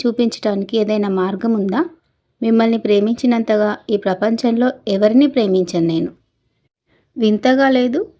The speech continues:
మిమ్మల్ని తప్ప ఈ ప్రపంచంలో వేరే ఎవరిని నేను ప్రేమించలేదని చెప్పడం నాకు సాధ్యమే,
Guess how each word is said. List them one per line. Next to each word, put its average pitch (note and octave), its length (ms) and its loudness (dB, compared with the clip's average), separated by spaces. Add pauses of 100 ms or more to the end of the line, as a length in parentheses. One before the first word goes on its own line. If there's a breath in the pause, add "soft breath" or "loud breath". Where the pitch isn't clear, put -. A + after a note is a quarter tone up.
(200)
మిమ్మల్ని A3+ 340 0
తప్ప G#3+ 460 -2 (140)
ఈ A3+ 40 -6
ప్రపంచంలో A#3+ 800 0
వేరే A3+ 300 0
ఎవరిని G#3+ 640 0
నేను G#3+ 180 -4
ప్రేమించలేదని G3 800 -2
చెప్పడం F#3+ 520 -6 (500 loud breath)
నాకు G3+ 240 -2
సాధ్యమే, G3+ 560 -2